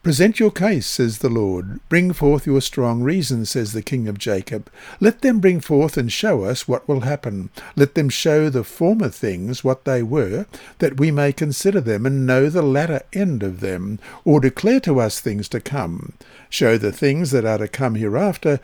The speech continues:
that we may know that you are gods. Yes, do good or do evil, that we may be dismayed and see it together." And verses twenty-six to twenty-eight.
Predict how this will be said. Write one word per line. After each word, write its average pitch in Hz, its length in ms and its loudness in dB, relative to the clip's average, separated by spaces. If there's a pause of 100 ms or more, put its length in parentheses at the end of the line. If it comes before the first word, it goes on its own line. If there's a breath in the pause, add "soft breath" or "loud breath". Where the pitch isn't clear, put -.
(300 loud breath)
that 139 300 2
we 147 280 2
may 175 240 0
know 156 560 0
that 123 260 0
you 147 260 -2
are 123 220 -4
gods. 110 640 -4
Yes, 165 420 0 (300 loud breath)
do 196 160 4
good 160 320 2
or 120 100 2
do 113 240 0
evil, 135 460 2 (180 loud breath)
that 135 180 0
we 139 160 2
may 131 220 2
be 113 100 -2
dismayed 131 800 0 (260 loud breath)
and 101 240 -2
see 170 360 -2
it - 180 -6 (360 soft breath)
together." 117 760 -2 (400 loud breath)
And 110 180 -2
verses 104 360 -2
twenty-six 101 720 -6
to - 160 -6
twenty-eight. 104 1300 -8